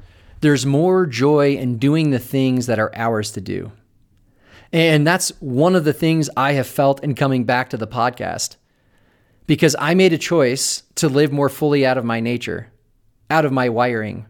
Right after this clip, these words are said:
And I said no to the podcast, and it was only for a time. But I said yes to something that is going to lead me forward in a way where hopefully,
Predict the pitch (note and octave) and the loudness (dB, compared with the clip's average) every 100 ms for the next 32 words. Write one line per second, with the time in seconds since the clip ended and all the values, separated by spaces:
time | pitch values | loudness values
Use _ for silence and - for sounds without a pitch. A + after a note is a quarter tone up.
0 | _ _ _ _ _ _ _ _ - D#3+ | _ _ _ _ _ _ _ _ 0 2
1 | C#3+ C3+ - - D3+ D#3 - D#3 C3 C3+ | 4 2 -2 -2 0 0 0 0 2 2
2 | D3 D#3 D3+ C3+ - B2 B2 A#2 D#3+ F3 | 4 4 0 -4 -2 -4 -2 -4 -2 0
3 | F3 D#3+ F#3+ F#3+ G#3 G3 F3 - D#3 B2+ | 0 -2 0 2 2 0 -2 -2 0 0
4 | - E3 G#2+ A2 - _ _ _ _ _ | -4 -6 -6 -10 -18 _ _ _ _ _
5 | _ _ _ _ - C#3+ C3+ C#3+ A#2 D3 | _ _ _ _ -2 0 0 -2 0 0
6 | D3 - A#2 B2 A#2 A#2 A2 G#2+ G#2+ _ | 0 -4 -6 -6 -6 -6 -6 -8 -12 _
7 | _ _ _ _ _ _ _ - C3+ B2+ | _ _ _ _ _ _ _ -2 -2 -2
8 | - C#3 C3 B2 B2 B2+ A#2 B2 B2 C#3+ | -2 0 0 0 -2 -2 -2 -2 -2 -2
9 | C#3 B2 C3 B2 - C3+ B2+ A#2+ A#2 A2+ | -2 0 0 -2 -2 -2 0 -2 -2 -2
10 | A2 A#2+ A#2 A2 F#2 - _ _ _ _ | -2 -2 -2 -2 -6 -10 _ _ _ _
11 | _ _ _ _ C3+ B2+ G2+ - D#3 D3+ | _ _ _ _ 0 0 -2 -4 -2 -2
12 | - A#2 G#2+ A2 | -2 -6 -6 -8